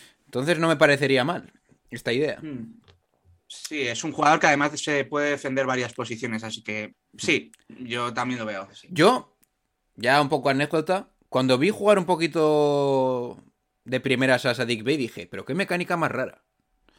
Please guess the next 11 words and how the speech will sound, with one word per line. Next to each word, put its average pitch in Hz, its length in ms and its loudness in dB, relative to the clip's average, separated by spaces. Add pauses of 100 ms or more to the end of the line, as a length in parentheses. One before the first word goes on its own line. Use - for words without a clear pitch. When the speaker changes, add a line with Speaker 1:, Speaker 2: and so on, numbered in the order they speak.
(360)
Speaker 1:
Dije, 104 420 -4
"Saca 180 220 0
la 202 80 6
mecánica 185 400 0
muy 156 160 0
de 151 140 4
delante, 160 720 0
un 143 120 -8
poco 196 220 0
un 165 100 0
tiro, 151 720 2